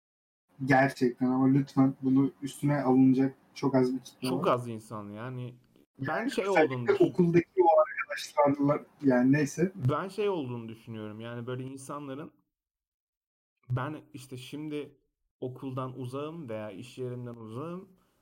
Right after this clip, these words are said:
Speaker 2: O yüzden gidip birilerini özlemem lazım ki normal gözükeyim." Çünkü herkes böyle olduğunu sanıyor. Yani işte biri uzak kaldıysa özlenmeli falan. Gerçekten o kadar fazla böyle,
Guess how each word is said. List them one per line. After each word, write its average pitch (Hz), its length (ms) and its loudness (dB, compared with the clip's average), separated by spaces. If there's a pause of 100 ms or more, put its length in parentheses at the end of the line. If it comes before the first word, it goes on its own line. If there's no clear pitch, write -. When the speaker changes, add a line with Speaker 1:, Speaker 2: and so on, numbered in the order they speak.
(140)
Speaker 2:
O 156 160 -6
yüzden 147 420 -10 (220)
gidip 139 380 -12 (200)
birilerini 143 520 -6
özlemem 120 640 -10
lazım 180 480 -10
ki - 340 -16 (1300)
normal 139 420 0
gözükeyim." 104 580 -14
Çünkü 131 220 -18
herkes 147 460 -14
böyle 131 240 -8
olduğunu 107 380 -12
sanıyor. 104 380 -20
Yani 104 280 -18
işte - 280 -20 (360)
biri 135 480 -8
uzak 147 320 -10
kaldıysa 117 380 -8
özlenmeli 113 600 -8
falan. 107 380 -16 (480)
Gerçekten 196 520 -14 (680)
o 120 80 -12
kadar 156 320 -10
fazla 156 380 -8
böyle, 151 420 -8